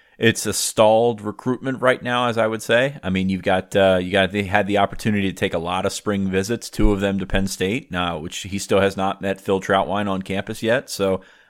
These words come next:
um, you know, it's, it's still one that's very much up in the air. I think, uh, you know, I, I do think it comes down to Penn State and Clemson. I know Wisconsin's there as well, and I, I'm not, uh,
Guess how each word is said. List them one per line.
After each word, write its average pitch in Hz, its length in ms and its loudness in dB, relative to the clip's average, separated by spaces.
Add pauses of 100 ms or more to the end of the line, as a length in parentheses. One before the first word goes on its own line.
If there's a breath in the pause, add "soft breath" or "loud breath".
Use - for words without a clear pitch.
um, 95 380 0 (100)
you 127 100 -6
know, 113 200 0
it's, 110 260 -6
it's 101 260 -2
still 117 300 0
one 110 260 0
that's 101 160 -4
very 110 240 0
much 110 260 0
up 113 140 0
in 104 80 -4
the 95 160 -2
air. 123 300 0 (360 loud breath)
I 104 60 -2
think, 101 360 -2
uh, 98 520 4
you 110 100 -4
know, 98 120 2
I, 107 220 0
I 104 100 0
do 104 160 0
think 101 220 -4
it 92 60 -6
comes 92 240 -2
down 92 220 -2
to 87 40 -6
Penn 92 220 -2
State - 260 -2
and 87 80 -10
Clemson. 95 560 -2 (240 loud breath)
I 92 80 0
know 95 140 4
Wisconsin's 92 680 -4
there 95 260 0
as 87 120 -6
well, 98 300 2
and 95 100 0
I, 85 260 -2
I'm 87 160 -4
not, 95 260 0 (160)
uh, 87 320 -2